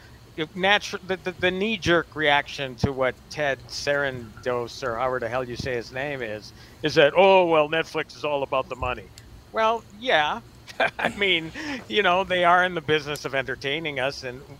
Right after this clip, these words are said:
you know, we don't get that entertainment for free. So, yes, they are in business, and they got a huge contract with him, but I am really glad that they stood firm with the guy.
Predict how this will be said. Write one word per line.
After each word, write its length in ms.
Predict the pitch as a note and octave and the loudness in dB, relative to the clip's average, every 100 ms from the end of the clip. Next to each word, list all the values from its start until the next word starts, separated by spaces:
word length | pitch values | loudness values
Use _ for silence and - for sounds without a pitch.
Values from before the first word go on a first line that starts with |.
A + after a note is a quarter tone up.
| D3 | -16
you 120 | C#3 | -12
know, 140 | B2+ B2+ | -8 -8
we 180 | D3 C#3+ | -6 -2
don't 240 | C#3+ D3 - - - - - | -4 -4 -12 -20 -20 -12 -6
get 140 | D#3+ | -2
that 180 | D3 C3+ | 0 0
entertainment 640 | C3+ B2+ D3 D3 C3 A#2+ | -2 -4 -4 -4 -6 -10
for 140 | - A#2+ | -10 -12
free. 340 | - G3+ F#3 | -6 -4 -2
So, 140 | - F3+ | -4 -4
yes, 340 | F#3 A#3+ - | 0 -2 -2
they 160 | F3 E3+ | -2 0
are 160 | G#3 G3 | 0 -2
in 100 | C3 | -4
business, 480 | C#3 A#2 - D3 | -4 -4 -6 -10
and 100 | C#3+ | -8
they 60 | C3+ | -8
got 160 | B2+ A#2+ | -4 -4
a 100 | A2+ - - - - | -6 -14 -20 -20 -6
huge 260 | F#3 D3+ | -6 -6
contract 680 | - E3+ G#3 G#3+ E3 B2+ - | -4 -2 -2 -2 -2 -2 -2
with 120 | A#2+ | -10
him, 280 | - B2 C#3 | -8 -8 -2
but 120 | E3 | 0
I 100 | F3 | 2
am 300 | F3 G#3 A#3+ | 2 -2 -4
really 280 | G#3 G3+ G3 | -4 -2 -2
glad 560 | F3 D#3+ E3 E3 E3+ D#3 | -2 -2 0 0 0 -2
that 160 | C#3 | -6
they 140 | C#3 C#3+ | -6 -6
stood 340 | - - D3+ | -8 -6 -8
firm 340 | - F3 A#3+ | -6 -6 -6
with 180 | F4 - | -8 -12
the 60 | - | -14
guy. 160 | - | -16